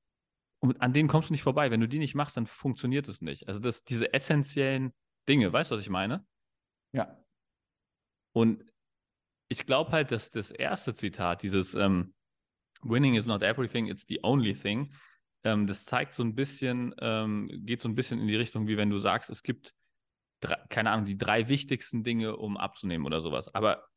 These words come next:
Speaker 1: die drei einzigen Dinge, die essentiell sind, um abzunehmen, die gibt's halt auch. Also es gibt Sachen, die kannst du nicht ignorieren, sonst wird's nicht funktionieren, weißt du?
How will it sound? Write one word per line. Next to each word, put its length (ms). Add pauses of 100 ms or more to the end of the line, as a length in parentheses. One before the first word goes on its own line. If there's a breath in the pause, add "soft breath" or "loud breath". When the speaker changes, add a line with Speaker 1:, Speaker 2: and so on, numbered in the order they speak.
(100)
Speaker 1:
die 100
drei 380
einzigen 560
Dinge, 420 (680)
die 200
essentiell 680
sind, 420 (220)
um 160
abzunehmen, 640
die 100
gibt's 220
halt 200
auch. 420
Also 140
es 120
gibt 240
Sachen, 400
die 140
kannst 340
du 40
nicht 360 (360 soft breath)
ignorieren, 840 (400)
sonst 240
wird's 140
nicht 120
funktionieren, 540
weißt 200
du? 40